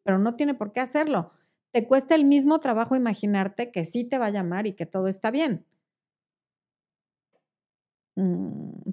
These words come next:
Pierina dice que puedes tener una buena persona a tu lado y eres infiel porque el problema está en ti, efectivamente.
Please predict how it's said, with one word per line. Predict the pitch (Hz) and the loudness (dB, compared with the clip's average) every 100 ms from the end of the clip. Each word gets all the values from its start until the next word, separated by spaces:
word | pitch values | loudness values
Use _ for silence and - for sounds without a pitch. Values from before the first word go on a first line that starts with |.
| - | -4
Pierina | 240 240 269 269 247 196 185 | 4 4 6 4 4 2 0
dice | 233 247 254 | -2 0 0
que | 233 | 0
puedes | 226 262 269 | 2 4 2
tener | 269 226 240 247 | 2 2 4 4
una | 254 233 | 4 2
buena | 240 240 247 | 2 0 0
persona | 196 196 226 | -2 -2 -2
a | 233 | -2
tu | 233 262 | 0 2
lado | 262 226 220 - | 4 4 2 0
y | 226 220 | 2 4
eres | 208 214 220 | 4 2 0
infiel | 233 233 233 214 214 | 0 2 2 2 -2
porque | 208 190 | -2 -2
el | 185 | 0
problema | 190 190 196 196 | 0 2 2 2
está | 202 220 | 0 0
en | 220 208 | 0 2
ti, | 285 | 2
efectivamente. | 370 - 196 - 233 226 277 466 302 220 | 2 0 -6 -2 -2 0 -2 -2 -4 -4